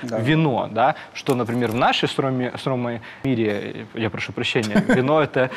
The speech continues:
Speaker 2: чисто коммодитизированный бизнес. То есть, э, как вы уже поняли по вчерашней нашей беседе, я их не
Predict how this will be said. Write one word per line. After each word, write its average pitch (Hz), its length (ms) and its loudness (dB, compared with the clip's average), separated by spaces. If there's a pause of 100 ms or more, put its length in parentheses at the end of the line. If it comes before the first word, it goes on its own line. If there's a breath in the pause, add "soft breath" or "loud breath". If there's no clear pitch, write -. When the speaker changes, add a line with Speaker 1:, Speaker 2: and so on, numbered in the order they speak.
(120)
Speaker 2:
чисто - 360 0
коммодитизированный 135 1040 2
бизнес. 135 400 2
То 233 140 0
есть, - 160 -4
э, 120 120 2
как 135 160 -2
вы 156 80 6
уже 147 180 4
поняли 143 440 4
по 131 280 -2
вчерашней 135 460 0
нашей 139 320 -4
беседе, 139 520 2
я 123 180 4
их - 100 -4
не 135 120 -2